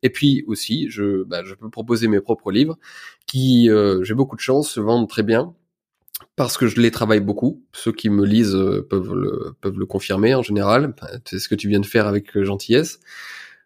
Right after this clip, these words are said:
Donc, euh, donc voilà, j'écris aujourd'hui, je, je participe au débat. Alors,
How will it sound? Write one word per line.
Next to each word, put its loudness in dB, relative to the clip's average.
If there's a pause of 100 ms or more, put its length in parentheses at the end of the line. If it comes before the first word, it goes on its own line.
(120)
Donc, 2
euh, 4
donc 0
voilà, 2
j'écris 0
aujourd'hui, 0
je, -2
je -6
participe -6
au -2
débat. 2
Alors, -2